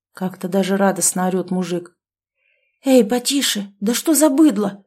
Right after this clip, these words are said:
начинает колыхаться весь зал. Похоже, фильм не только мне был давно не интересен. Арсений подскакивает с места и чуть ли не топает ногой, тыча в мужика пальцем. «Извинитесь!»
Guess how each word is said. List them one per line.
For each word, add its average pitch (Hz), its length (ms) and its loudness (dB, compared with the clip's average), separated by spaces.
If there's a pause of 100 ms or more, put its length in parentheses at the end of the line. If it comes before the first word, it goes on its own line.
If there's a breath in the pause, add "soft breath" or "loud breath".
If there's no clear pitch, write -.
(260)
начинает 185 520 -2
колыхаться 185 560 -2
весь 170 260 -4
зал. 165 360 -4 (640)
Похоже, 302 520 2
фильм 285 520 0
не 240 160 2
только 180 360 0
мне 170 440 -6
был 185 220 -2
давно 180 280 0
не 170 200 -2
интересен. 170 680 -4 (680 soft breath)
Арсений 320 460 2
подскакивает 202 720 0
с - 100 2
места 240 540 0 (200)
и 196 160 -4
чуть 320 320 0
ли 262 60 0
не 262 140 4
топает 254 560 -2
ногой, 220 600 2 (220 loud breath)
тыча 196 300 -2
в 180 40 -4
мужика 185 400 -2
пальцем. 170 560 -4 (320)
«Извинитесь!» 202 880 0